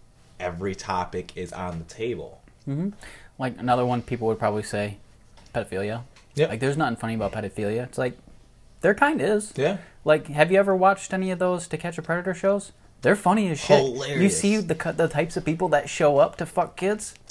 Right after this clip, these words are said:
Speaker 1: With beer?
Speaker 2: With beer, with frickin' condoms. There's a guy on, on YouTube from Grand Rapids. Um, his channel is called Anxiety War, and
Speaker 1: Okay.
Speaker 2: he's our very own,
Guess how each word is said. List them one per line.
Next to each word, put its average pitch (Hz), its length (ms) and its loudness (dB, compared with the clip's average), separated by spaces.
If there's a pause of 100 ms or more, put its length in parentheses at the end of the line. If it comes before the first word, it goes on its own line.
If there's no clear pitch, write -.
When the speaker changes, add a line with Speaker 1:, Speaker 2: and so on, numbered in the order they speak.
(120)
Speaker 1:
With 120 300 2
beer? 156 420 2
Speaker 2:
With 156 360 6
beer, 190 440 4 (240)
with 165 240 4
frickin' 160 360 0
condoms. 185 720 2 (440)
There's 156 200 4
a 143 60 0
guy 127 240 4
on, 120 260 0
on 113 160 -2
YouTube 120 360 -4
from 113 220 -4
Grand 101 240 -4
Rapids. 98 560 -8 (180)
Um, 98 220 -6
his 110 160 -8
channel 110 240 -4
is 101 80 -8
called 104 200 -8
Anxiety 98 520 -4
War, 120 340 -2 (160)
and 104 120 -6
Speaker 1:
Okay. 92 120 -8
Speaker 2:
he's 120 220 0
our 107 160 2
very 110 380 0
own, 101 460 -2